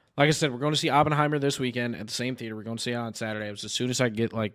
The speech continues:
good tickets for it. Um, and I bought 'em as, like, not necessarily a double feature, but I bought 'em at the same time.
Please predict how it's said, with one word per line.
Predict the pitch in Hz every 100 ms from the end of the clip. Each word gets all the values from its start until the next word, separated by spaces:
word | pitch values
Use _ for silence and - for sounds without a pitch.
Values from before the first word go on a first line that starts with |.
| _ _
good | 113
tickets | - 107 104 -
for | 104 101
it. | - - - - _ -
Um, | 101 98 92 85 60 _ _ _ _ _
and | 123 127
I |
bought | 113 131 156
'em | 143 135
as, | 123 110
like, | 123 117 -
not | 135 165 147
necessarily | 156 - 151 143
a | 120
double | 123 123
feature, | 120 147 170
but | 131
I |
bought | 120 156
'em |
at | 165
the | 110
same | - 143 147
time. | 143 113 76